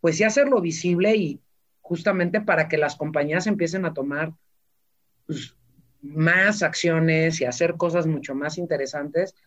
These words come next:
Pero si me dices que eso es lo que me ha sorprendido de, de donde trabajo, pues es eso, es como decir, tomarlo tan natural como decir, "Me estoy tomando un café". <laughs> O sea,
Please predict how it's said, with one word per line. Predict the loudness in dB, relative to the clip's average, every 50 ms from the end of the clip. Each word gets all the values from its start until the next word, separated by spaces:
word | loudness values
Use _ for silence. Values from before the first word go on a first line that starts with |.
| _ _ _ _ _ _ 0
Pero | 2 2 2
si | 2 2 2
me | 4 4 4
dices | 4 4 4 2 0 0
que | 2 2 2
eso | 2 4 2
es | 2
lo | 4 2 2
que | 2 2
me | 2 2
ha | 2
sorprendido | 2 0 -2 0 0 0 0 2 2 4 4 4 4
de, | 4 4 2 0 -4 -8 -20 -20 _ _
de | 2 4
donde | 4 4 4 4 4
trabajo, | 4 4 4 4 4 2 0 0
pues | 0 2 2
es | 2 2 2
eso, | 0 0 0 0 0 0 -2 -2
es | -4 -4 -2
como | 0 0 2 2
decir, | 2 2 0 0 0
tomarlo | 0 0 2 2 2 4 4 2 0 0 0
tan | 0 2 4
natural | 4 2 2 2 2 2 4 2 2 0
como | -2 -4 -2 -2 -4 -4 -6 -12 _ _ _ _ _
decir, | -2 0 0 2 2
"Me | 2
estoy | 2 2 2 2
tomando | 2 2 2 4 4 4 2
un | 2
café". | 0 -2 -4 -2 0 0 0 0 0 -2 -4
<laughs> | -2
O | -2 0
sea, | 2 4 4 4 4 2 2 -2